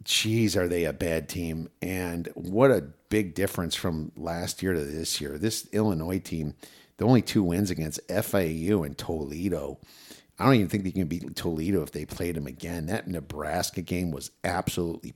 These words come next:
putrid on Friday, and, uh, scoring seven points at home was just disgusting. Now they gotta go to Maryland, home <laughs> against Wisconsin, at Minnesota, Indiana at home, at Iowa and Northwestern. I see two wins tops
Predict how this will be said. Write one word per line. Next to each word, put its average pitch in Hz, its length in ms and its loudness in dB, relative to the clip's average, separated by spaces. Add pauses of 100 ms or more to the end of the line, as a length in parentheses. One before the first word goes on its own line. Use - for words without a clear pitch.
putrid 87 520 -4
on 73 140 -10
Friday, 76 560 -6
and, 80 180 -8
uh, 78 180 -6 (340)
scoring 139 420 8
seven 85 400 4
points 87 300 -2
at 71 140 -4
home 82 260 -4
was 69 200 -10
just - 380 -4
disgusting. - 580 -6
Now 92 140 -2
they 85 140 0
gotta 80 180 -4
go 78 180 -4
to 147 280 6
Maryland, 98 400 6 (260)
home 151 220 6
<laughs> - 0 -
against - 360 2
Wisconsin, 95 600 0
at 104 220 -2
Minnesota, 101 600 4 (500)
Indiana 104 500 4
at 98 200 -2
home, 101 360 4 (420)
at 104 240 4
Iowa 98 340 4
and 90 120 0
Northwestern. 85 600 0
I 80 80 -2
see 87 220 -4
two 101 520 2
wins 90 380 0
tops - 640 -6